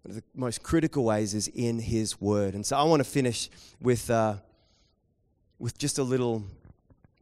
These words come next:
I don't know if it's a poem. It's certainly not a rap. Uh, but I, I'm a little bit cheesy. I like rhyming things. And so we're just gonna go on this little rhyming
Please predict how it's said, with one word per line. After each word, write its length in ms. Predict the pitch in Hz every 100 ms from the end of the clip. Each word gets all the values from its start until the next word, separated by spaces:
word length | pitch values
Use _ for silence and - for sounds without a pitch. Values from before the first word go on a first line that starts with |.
| - - _ - -
I 100 | 147
don't 120 | 147
know 100 | 127
if 80 | 107
it's 160 | 107
a 40 | 110
poem. 440 | - 127 131 127
It's 140 | 120 -
certainly 320 | 160 131 117
not 160 | 107
a 20 | 95
rap. 380 | 92 101 98 - _ _ _ _ _ -
Uh, 480 | 113 110 110 107 107 - - - - _ _ _ -
but 160 | - 135
I, 400 | 127 123 120 113 -
I'm 160 | 135 135
a 20 |
little 220 | 151 156
bit 140 | 143
cheesy. 460 | - 139 131 123 131
I 60 | 120
like 300 | 113 117 113
rhyming 400 | 110 110 113 110
things. 400 | 117 110 104 110
And 140 | 107
so 360 | - 117 110 107 -
we're 280 | - 127 143
just 280 | 143 127 -
gonna 680 | 123 117 110 107 107 104 101 95 -
go 160 | 151
on 80 | 139
this 140 | 120 139
little 160 | 113
rhyming 540 | 101 110 107 107 104